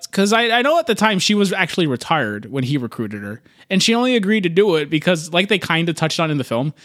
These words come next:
she did it purely for charity reasons. She wanted to open a bunch of schools in Sweden for free. And the proceeds from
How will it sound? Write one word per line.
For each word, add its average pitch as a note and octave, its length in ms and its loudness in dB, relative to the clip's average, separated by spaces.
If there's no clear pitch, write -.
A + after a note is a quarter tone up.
she - 180 -4
did G#3 120 4
it - 240 -2
purely F3+ 320 0
for D#3 140 -2
charity C3+ 260 0
reasons. D#3 320 0
She E3 100 -2
wanted D#3 220 2
to D3+ 60 -2
open D3 160 -2
a C#3 40 -4
bunch D3 140 0
of - 80 -2
schools C#3+ 240 0
in C3 60 0
Sweden C3 340 -2
for C3 140 -10
free. C3+ 300 -4
And C#3+ 340 2
the D3 60 2
proceeds D#3+ 440 0
from C#3 340 0